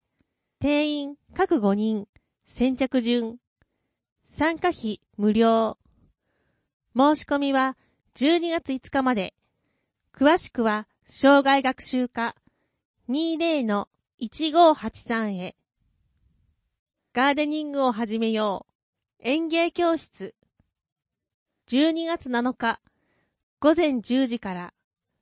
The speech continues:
午後二時から、十兵衛スポーツフィールド中台、中台運動公園、体育館。内容、葉ボタンを使った寄せ植えの講義と実技。講師、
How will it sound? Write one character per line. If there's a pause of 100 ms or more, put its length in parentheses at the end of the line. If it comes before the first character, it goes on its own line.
(180)
午
後
二
時
か
ら、 (560)
十
兵
衛
ス
ポ
ー
ツ
フ
ィ
ー
ル
ド
中
台、 (500)
中
台
運
動
公
園、 (240)
体
育
館。 (1120)
内
容、 (680)
葉
ボ
タ
ン
を
使
っ
た (160)
寄
せ
植
え
の
講
義
と
実
技。 (1120)
講
師、